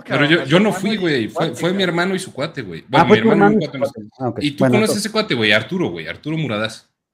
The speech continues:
Speaker 3: Ya, ok.
Speaker 1: Este, eh, y llegan, cabrón, y, y, güey, no mames, pinche pelada es blanco, güey, blanco
Speaker 2: Pues
Speaker 1: así
Speaker 2: sí,
Speaker 1: de
Speaker 2: cabrón, a ver,
Speaker 1: güey, enfrente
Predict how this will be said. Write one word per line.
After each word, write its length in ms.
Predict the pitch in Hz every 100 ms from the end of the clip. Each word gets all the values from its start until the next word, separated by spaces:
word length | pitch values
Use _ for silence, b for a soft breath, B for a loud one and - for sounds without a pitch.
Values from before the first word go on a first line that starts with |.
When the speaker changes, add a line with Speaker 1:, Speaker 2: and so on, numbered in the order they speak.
| _ _ _ _
Speaker 3:
Ya, 260 | 110 98 -
ok. 120 | 98 95
Speaker 1:
Este, 680 | - - 92 82 80 _ _
eh, 320 | 92 90 90 95
y 100 | 104
llegan, 300 | 120 135 127
cabrón, 340 | 120 120 143
y, 340 | 101 87 82 _ _ _
y, 100 | 98
güey, 180 | 127 123
no 80 |
mames, 220 | 135 127 -
pinche 260 | 135 -
pelada 240 | 110 110 123
es 140 | 110
blanco, 760 | 120 127 131 147 151 143 131
güey, 240 | 95 90 95
blanco 280 | 113 135 151
Speaker 2:
Pues 100 | 120
Speaker 1:
así 80 |
Speaker 2:
sí, 60 | 131
Speaker 1:
de 120 | 113
Speaker 2:
cabrón, 500 | 127 151 156 160 151 156
a 60 |
ver, 180 | 170 202
Speaker 1:
güey, 200 | 131 143
enfrente 220 | 131 143